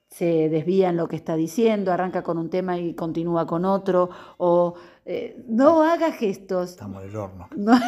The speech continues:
Speaker 1: <laughs> no estamos enseñando nada aquí. Pero, eh, es importante sostener un hilo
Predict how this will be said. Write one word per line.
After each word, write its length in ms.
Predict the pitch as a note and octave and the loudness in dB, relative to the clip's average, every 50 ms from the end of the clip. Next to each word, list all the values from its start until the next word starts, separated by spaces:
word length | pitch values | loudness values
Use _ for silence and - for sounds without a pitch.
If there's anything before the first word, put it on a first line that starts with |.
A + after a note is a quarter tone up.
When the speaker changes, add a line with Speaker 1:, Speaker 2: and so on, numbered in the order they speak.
| G5 G5+ G5+ - | -2 -4 -6 -10
Speaker 1:
<laughs> 280 | - - B3+ B3 B3 | -4 -4 -4 -2 4
no 100 | C#4 D#4 | 4 4
estamos 420 | C#4 - C#4 G#3+ G#3+ G#3+ G#3 G3+ F3 | 4 4 2 -2 -4 -2 -4 -6 -6
enseñando 560 | F3+ E3+ D3 F3 F3 F3+ F#3 F#3+ F3 F3+ F3 | -8 -8 -8 -8 -8 -6 -6 -6 -4 -6 -6
nada 260 | E3+ E3+ D#3+ D#3 D#3 | -6 -6 -6 -4 -6
aquí. 280 | D3+ D3 - - D#3 D#3 - - - - - - - - - - - _ _ _ _ _ | -6 -8 -10 -12 -14 -14 -16 -20 -20 -20 -20 -20 -20 -20 -20 -20 -20 _ _ _ _ _
Pero, 500 | _ A3 A3 G#3+ A3 A3 A3 G#3+ - - - - _ _ _ _ _ | _ 2 4 4 4 2 0 -4 -6 -12 -20 -20 _ _ _ _ _
eh, 440 | - - F#3 F3+ F3 E3+ E3+ E3+ - - | -2 0 0 0 0 0 -2 -2 0 -2
es 140 | A#3 - | 0 2
importante 600 | B3+ A3+ - G#3 G3+ G3+ - A#3 A3+ A3 G#3 A#3 A3+ | 2 2 2 2 0 2 2 0 0 2 0 -2 -2
sostener 580 | - G3+ F3+ - F#3+ F3+ F#3 F#3+ G3 G3+ G3 G3 - - - _ _ | -2 -4 -4 -2 -2 -2 0 0 0 0 0 -4 -8 -18 -20 _ _
un 180 | G3 F3+ F#3+ G#3 | -4 -2 2 2
hilo 680 | A3+ A#3 A#3 A3+ G#3+ G3+ G3 G3 G3+ A3 A3+ - - | 4 4 4 4 4 4 4 4 2 0 -2 -6 -12